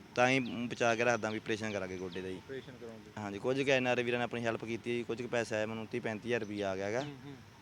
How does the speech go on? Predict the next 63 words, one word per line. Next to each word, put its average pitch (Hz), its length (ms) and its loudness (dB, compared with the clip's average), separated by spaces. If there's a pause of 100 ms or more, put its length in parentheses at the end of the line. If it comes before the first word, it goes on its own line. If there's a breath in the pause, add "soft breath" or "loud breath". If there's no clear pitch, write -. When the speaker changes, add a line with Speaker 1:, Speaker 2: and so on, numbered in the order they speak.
(140)
Speaker 1:
ਤੇ 110 80 0
ਆਪਣੇ 110 240 -2
ਕੁਝ 113 180 0
ਇੱਕ 117 160 -2
ਮੁੰਡਾ 110 260 0
ਬਾਹਰ 107 240 2
ਗਿਆ, 110 220 -2
ਮੁੰਡਾ 104 320 -4
ਦੋ, 101 200 -4
ਦੋ 101 160 -6
ਇੱਥੋਂ 107 260 -8
ਆ 101 60 -6
ਜੋਰੀ, 98 340 -4
ਬੱਬੂ 107 480 -2
ਆ 110 40 4
ਜੀ 107 60 0
ਮੁੰਡਾ 104 200 -2
ਕੌਣੀ 101 280 -2
ਤੋਂ, 101 160 -2 (180 loud breath)
Speaker 2:
ਹੂੰ। 151 180 -14
Speaker 1:
ਉਹਨੇ 110 160 0
ਆਪਾਂ 107 260 -2
ਨੂੰ 104 200 -6
ਭੇਜਿਆ 101 320 0
ਜੀ 98 60 -2 (220)
ਪੱਚੀ 104 240 -2
ਸੌ 98 140 -2
ਰੁਪਈਆ 98 200 -4
ਕੱਲ੍ਹ 101 220 0
ਪਰਸੋਂ 101 300 -4
ਹੀ। 98 60 -8
Speaker 2:
ਹੂੰ। 135 400 -16
Speaker 1:
ਉਹ 110 80 -2
ਮੈਨੂੰ 113 180 -2
ਕਹਿੰਦਾ, 113 200 0
"ਕੋਈ 107 200 -2
ਨਾ, 107 140 -2
ਜੇ 110 80 -2
ਹੋਰ 107 200 0
ਲੋੜ 113 160 0
ਪਈ 107 140 -4
ਤਾਂ 104 100 -2
ਦੱਸ 98 240 -2
ਦੀ।" 110 140 -2
ਮੈਂ 139 80 -4
ਕਿਹਾ, - 340 -10
Speaker 2:
ਹੂੰ। 87 80 -10
Speaker 1:
"ਕੋਈ 95 160 -4
ਗੱਲ 95 120 -4
ਨਹੀਂ 95 140 -8
ਬਾਈ।" 92 180 -8 (120)
Speaker 2:
ਕਿੰਨੇ 196 280 -2
ਪੈਸੇ 139 360 0
ਹੁਣ, 151 160 0
ਕਿੰਨੀ, 165 380 2
ਜਿਵੇਂ 156 300 4 (280 loud breath)
ਤੁਸੀਂ 160 200 2
ਇਹ 190 60 2
ਕੁਛ 170 240 -2
ਕੁ 170 100 0
ਹੈਲਪ 147 300 0
ਹੋ 120 160 -2
ਗਈ, 123 160 -8